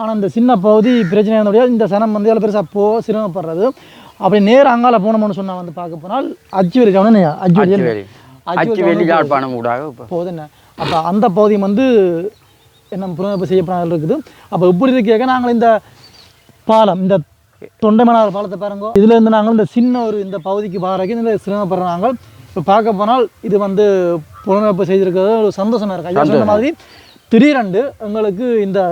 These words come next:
Speaker 1: வீதியை போட்டு புனரமைப்பு செய்யப்பட்டிருக்குது. இப்ப இதால வந்து பார்க்க போனா வடமராட்சி மக்களுக்கு என்ன ஒரு நன்மைன்னு சொன்னால், ஆ, விமான நிலையத்துக்கு போகலாம், அதை விட காங்கேசன் துறை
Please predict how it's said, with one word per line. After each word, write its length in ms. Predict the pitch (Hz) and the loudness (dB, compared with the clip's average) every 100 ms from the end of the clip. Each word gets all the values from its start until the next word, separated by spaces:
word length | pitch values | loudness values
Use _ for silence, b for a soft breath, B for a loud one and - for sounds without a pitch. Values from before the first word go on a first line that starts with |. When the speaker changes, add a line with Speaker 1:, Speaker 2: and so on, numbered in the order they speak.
| 175 | 0
Speaker 1:
வீதியை 280 | 202 202 185 | 0 2 0
போட்டு 300 | 180 170 196 247 233 - _ _ _ | -2 -2 0 0 -4 -10 _ _ _
புனரமைப்பு 340 | 202 196 190 170 | -2 0 0 0
செய்யப்பட்டிருக்குது. 540 | 185 170 156 160 175 262 B B - | 0 -2 -4 -4 -2 -4 B B -4
இப்ப 100 | 180 190 | 0 4
இதால 200 | 233 226 | 4 2
வந்து 140 | 220 214 | 0 0
பார்க்க 260 | 208 190 | 0 0
போனா 140 | 208 220 | 0 2
வடமராட்சி 380 | 220 220 190 208 | 2 2 0 -2
மக்களுக்கு 380 | 202 202 185 214 202 | -2 -2 -2 -2 -2
என்ன 160 | 233 | -4
ஒரு 100 | 208 196 | -6 -8
நன்மைன்னு 340 | 196 196 185 | -8 -8 -8
சொன்னால், 260 | 185 208 285 b b b | -4 -2 -2 b b b
ஆ, 80 | 185 185 180 180 180 180 | -2 0 2 0 0 2
விமான 220 | 233 262 247 | 4 2 2
நிலையத்துக்கு 400 | 233 202 208 190 214 | 2 0 -4 -6 -2
போகலாம், 380 | 196 180 208 320 b b 196 | -2 -2 -4 -6 b b -6
அதை 160 | 202 233 | -2 0
விட 160 | 233 262 220 185 - | 0 2 0 0 -2
காங்கேசன் 560 | 214 240 254 220 226 196 | 0 0 -2 -4 -4 -2
துறை 160 | 208 | 2